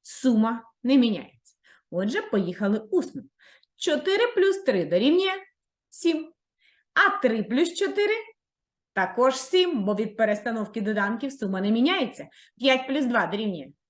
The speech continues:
сім. Два плюс п'ять? Звичайно, сім. Шість плюс два дорівнює вісім. І два плюс шість дорівнює також вісім.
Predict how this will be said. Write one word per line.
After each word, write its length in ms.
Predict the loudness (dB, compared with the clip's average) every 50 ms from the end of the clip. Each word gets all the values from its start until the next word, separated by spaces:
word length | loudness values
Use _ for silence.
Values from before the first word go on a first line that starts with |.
| _ _ _
сім. 520 | -12 -10 -8 -8 -6 -6 -4 -6 -6 -8 -12 _ _ _
Два 260 | -4 -2 2 2 2 2
плюс 260 | 2 2 0 0 2
п'ять? 380 | 2 0 0 0 -2 -6 -12 _ _ _ _ _ _ _ _ _ _ _
Звичайно, 720 | -4 -2 -2 -2 -2 -2 0 0 0 2 0 -2 -4 -6
сім. 380 | -6 -8 -6 -6 -6 -6 -10 -14 _ -20 -20 -20 _
Шість 360 | -4 2 4 4 4 4 2
плюс 180 | 0 2 2 4
два 220 | 4 4 2 2
дорівнює 480 | 2 2 2 2 2 2 0 -2 -8 -10 -14 _ _ _ _ _ _ _ _ _ _ _ -12
вісім. 760 | -12 -8 -6 -4 -4 -4 -6 -6 -2 0 0 0 -2 -4 -10 -18 -20 -20 -20 -20 _ -2
І 120 | 2 4
два 280 | 4 4 4 4 4 2
плюс 260 | 2 0 0 0 0
шість 220 | 2 2 2 4 4
дорівнює 480 | 4 4 4 4 2 2 0 -2 -6 -14 _ _
також 400 | -2 -2 0 2 2 2 2 2
вісім. 480 | 0 -2 -4 -6 -8 -10 -12 -14 -14